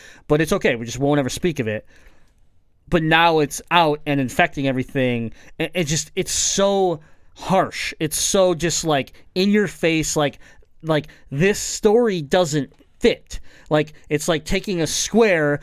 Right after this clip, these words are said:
and trying to shove it through a circular opening, and you're just like, "You know what? The mechanics are good,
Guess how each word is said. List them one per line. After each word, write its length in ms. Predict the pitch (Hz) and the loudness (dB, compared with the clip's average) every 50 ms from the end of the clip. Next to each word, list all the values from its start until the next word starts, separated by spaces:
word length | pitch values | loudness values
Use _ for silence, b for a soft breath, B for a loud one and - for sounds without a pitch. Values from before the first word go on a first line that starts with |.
| B B - | B B -6
and 100 | 147 143 | -4 -2
trying 160 | - 180 165 | 0 0 0
to 80 | 156 | 0
shove 300 | 139 - - - 190 185 | -2 -2 0 0 0 0
it 120 | 202 180 - | -2 -4 -4
through 160 | - 180 170 | -2 -2 -2
a 60 | 151 | -2
circular 580 | - - - - 233 226 - 202 208 190 180 180 | -2 -2 0 0 0 0 0 0 0 2 2 2
opening, 540 | 190 220 208 - 165 139 127 123 123 123 B B B B B | 2 2 2 0 0 -2 0 -2 -2 -4 B B B B B
and 140 | 151 165 | -2 0
you're 80 | 175 175 | 0 0
just 220 | 160 156 151 - - | -2 -2 -4 -2 0
like, 240 | 180 165 156 151 b b b b b | 0 0 0 -2 b b b b b
"You 80 | - 165 | 0 2
know 100 | 180 180 | 2 4
what? 300 | 185 196 214 - - b b b b b | 4 2 0 0 -4 b b b b b
The 100 | - 156 | -4 -2
mechanics 540 | 156 156 156 - 180 185 175 180 175 - - | -2 -2 -2 -4 -2 -2 -2 -2 -4 -4 -4
are 60 | 190 | -6
good, 460 | 156 151 - 175 170 165 160 156 147 | -4 -2 -2 0 2 2 0 0 -2